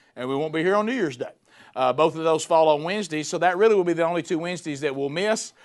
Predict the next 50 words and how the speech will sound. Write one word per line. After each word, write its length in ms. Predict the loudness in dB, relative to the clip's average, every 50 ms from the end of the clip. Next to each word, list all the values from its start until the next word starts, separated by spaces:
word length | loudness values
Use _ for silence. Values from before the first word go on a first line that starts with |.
| -20 -20 _ _
Uh, 240 | 0 0 2 2 0
so, 480 | -2 -2 0 2 2 4 4 2 2
uh, 180 | 2 2 2 0
we're 160 | 0 -2 0
not 220 | 0 0 0 0 0
gonna 160 | -2 -4 -2
miss 260 | -4 -4 -6 -4 -4
a 60 | -2
whole 160 | 0 0 2
lot 160 | 4 4 4 4
of 60 | 2
time, 440 | 0 0 2 4 4 2 0 -2 -6 -14 _ _ _ _ _ -2
uh, 160 | -2 -2 0
during 240 | 0 -2 -2 -2 -2
the 40 | -2
vacation 640 | -2 -4 -2 -2 -4 -4 -4 -4 -8 -10 -12 -8
this 280 | -6 -4 -4 -4 -4 -6
year. 200 | -6 -4 -4 -4
Now, 380 | -2 0 2 4 6 6 6 4
uh, 180 | 4 2 0
during 280 | 0 0 0 0 2 2
those 180 | 2 2 2
times, 420 | 2 4 6 6 6 6 4 2 -4
if 120 | -8 -8
you're 100 | -8 -8
traveling 580 | -2 4 6 8 8 8 6 6 2 2 2 2
or, 220 | 2 2 2 0 -6 -16 -20 -20 -20 -6 -2
uh, 120 | 0 0
you 140 | 0 0 0
wanna 140 | -2 0 0
go 80 | 2
back 140 | 4 2 2
and 100 | 0 -4
pick 160 | -8 -4 -4
up 140 | -4 -6 -6
some 120 | -10 -4
Bible 280 | 2 4 4 4 2 0
studies 340 | -2 -2 -2 -2 -2 -4 -8
that 180 | -10 -12 -10
you 80 | -12 -10
missed, 380 | -6 -4 -2 -2 -2 -4 -6 -12
you 80 | -14
can 140 | -10 -4 0
always 260 | 0 2 2 0 -2
go 120 | -2 -4 -6
to 60 | -6
burgess 540 | -4 -2 0 0 0 0 -4 -6 -8 -8 -8
ministries 500 | -8 -6 -6 -8 -10 -10 -12 -12 -8 0
dot 240 | 2 2 2 2
com, 360 | 0 0 2 2 2 2 0